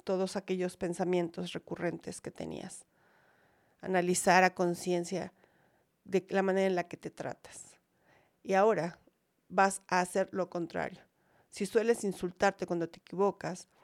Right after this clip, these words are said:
vas a cambiarlo por una frase amorosa y tolerante hacia tu persona. Si sueles postergar todo lo que es para tu bien,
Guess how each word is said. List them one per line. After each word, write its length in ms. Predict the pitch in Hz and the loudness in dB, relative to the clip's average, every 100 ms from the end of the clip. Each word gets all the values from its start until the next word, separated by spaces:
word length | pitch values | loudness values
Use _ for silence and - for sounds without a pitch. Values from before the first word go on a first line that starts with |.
| - - _ - | -20 -20 _ -2
vas 300 | 185 208 233 | 2 2 2
a 20 | |
cambiarlo 400 | 208 196 196 190 | 2 4 4 2
por 120 | 185 | 2
una 180 | 185 190 | 0 0
frase 360 | 180 185 190 - | 0 0 -2 -4
amorosa 580 | 175 175 175 175 202 175 | -2 0 0 -2 -2 -4
y 60 | |
tolerante 580 | 165 180 170 175 170 - | -2 0 2 2 0 -4
hacia 180 | 165 156 | -10 -10
tu 140 | - | -12
persona. 460 | - 160 160 170 - _ - - - | -10 -8 -8 -10 -14 _ -20 -20 -12
Si 120 | 202 | -4
sueles 300 | 208 220 226 | 0 2 2
postergar 800 | - 202 - 185 175 180 175 185 _ - | -2 -4 0 0 2 2 2 -2 _ 0
todo 480 | 208 202 - 190 196 | 2 2 0 -8 -6
lo 160 | 190 180 | -6 -4
que 100 | 190 | -4
es 100 | - | -4
para 220 | 185 175 | -4 -4
tu 160 | - | -6
bien, 340 | 175 185 170 | -4 -2 -4